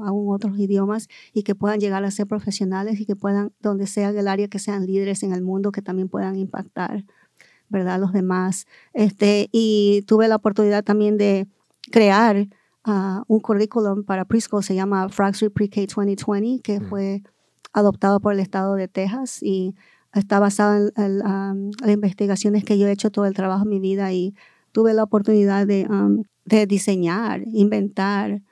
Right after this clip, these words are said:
Speaker 1: ah, una metodología para, para poder aprender,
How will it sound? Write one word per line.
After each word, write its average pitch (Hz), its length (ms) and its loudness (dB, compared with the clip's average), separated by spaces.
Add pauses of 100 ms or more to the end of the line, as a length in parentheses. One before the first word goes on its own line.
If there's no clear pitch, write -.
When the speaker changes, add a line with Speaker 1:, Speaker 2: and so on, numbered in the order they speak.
(260)
Speaker 1:
ah, 208 260 -4
una 214 240 2
metodología 208 960 -4 (420)
para, 196 400 -4
para 185 240 -4
poder 196 260 -2
aprender, 190 640 -4